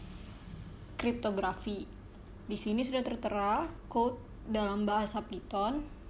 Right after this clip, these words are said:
untuk yang server dan yang untuk client. Langsung saja kita buka terminal, lalu kita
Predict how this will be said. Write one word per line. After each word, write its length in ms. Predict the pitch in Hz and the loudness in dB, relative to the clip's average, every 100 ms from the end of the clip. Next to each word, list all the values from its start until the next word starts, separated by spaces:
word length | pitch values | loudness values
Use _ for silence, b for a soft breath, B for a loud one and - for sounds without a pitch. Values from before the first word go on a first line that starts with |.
| - - - B B B B B - | -14 -16 -16 B B B B B 0
untuk 640 | 220 208 208 208 202 196 - - - | 0 4 4 6 6 4 -2 -14 -6
yang 240 | 208 190 190 | -2 0 -2
server 480 | 226 214 - 233 247 | -4 -4 0 2 6
dan 160 | 226 | 6
yang 160 | 220 208 | 4 2
untuk 320 | 208 208 220 | 0 0 -2
client. 720 | 226 190 185 190 190 190 208 - - - - - - - - - - - - - - - - - - - - - - - - - - - - - - - - - - - - - - - - - B B B B - - | 0 2 2 2 2 0 -4 -8 -12 -14 -12 -14 -14 -14 -14 -14 -14 -14 -12 -12 -12 -14 -10 -10 -8 -8 -10 -14 -14 -14 -14 -14 -12 -12 -10 -10 -10 -10 -12 -10 -6 -4 0 0 -2 -10 -10 -10 B B B B -10 -2
Langsung 240 | 220 226 226 | 0 2 2
saja 320 | 214 214 240 | 4 4 4
kita 240 | 254 240 | 4 6
buka 240 | 226 226 214 | 6 6 2
terminal, 800 | 220 214 202 196 202 233 285 - B B B - - | 2 2 2 2 2 4 4 0 B B B -8 0
lalu 320 | 220 214 214 | 2 2 0
kita 440 | - - 220 214 | -4 -2 4 6